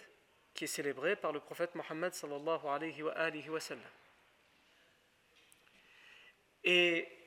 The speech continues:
selon un certain nombre de savants aussi, même Zakat al-Mal, donc pas Zakat al-Fitr mais Zakat al-Mal, les deux virgule cinq pour cent qu'on donne chaque année sur ce qu'on, sur ce qu'on possède en plus de ce qu'on a, de ce qu'on a besoin, c'est deux, ce, ce qu'on appelle Zakat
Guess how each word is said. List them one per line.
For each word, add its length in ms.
selon 360
un 120
certain 340
nombre 260
de 100
savants 360
aussi, 420
même 380
Zakat 400
al-Mal, 420
donc 180
pas 100
Zakat 220
al-Fitr 380
mais 80
Zakat 320
al-Mal, 320
les 80
deux 120
virgule 300
cinq 200
pour 140
cent 180
qu'on 120
donne 200
chaque 240
année 240
sur 240
ce 80
qu'on, 140
sur 580
ce 60
qu'on 160
possède 500
en 100
plus 520
de 100
ce 80
qu'on 220
a, 100
de 140
ce 100
qu'on 120
a 80
besoin, 360
c'est 200
deux, 280
ce, 440
ce 100
qu'on 160
appelle 220
Zakat 240